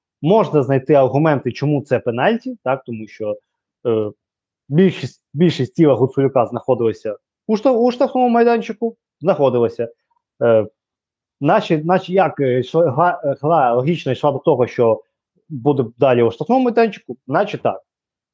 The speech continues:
Тому на папері, наче пенальті, але на, на ділі, ну, дуже-дуже багато питань, як на мене. І, в принципі, після цього був ще другий м'яч, який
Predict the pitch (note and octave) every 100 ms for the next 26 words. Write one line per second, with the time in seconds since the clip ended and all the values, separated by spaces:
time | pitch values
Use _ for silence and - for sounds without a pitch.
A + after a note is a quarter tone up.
0 | - F3 A3 G#3+ - _ _ _ _ F3
1 | G3+ A#3 A#3 E4 C#4 C#3 - - A#3+ D4
2 | G3 E3+ C#3 G#2+ G2 - - C#3 D#3+ D4+
3 | F3+ E3 D#3+ F#3 E3+ B3 G3 D3+ B2+ G3
4 | C#3 B2+ B2+ G#2+ G2+ G2+ G#2+ _ A2 G#2+
5 | G2+ G2+ _ G#2 G2 _ _ _ _ _
6 | _ _ _ _ _ F#3 G#3+ A#3+ A#3+ -
7 | B3+ C#4 C4+ G3+ G#3+ G#3 G3 D#3 _ _
8 | _ _ - F3 F3+ - G3 F3 D3+ C3+
9 | A#2 - C3+ D3 - C#3 A#2 F3+ A3 A#3+
10 | A#3+ A#3+ A#3+ - - E3+ B2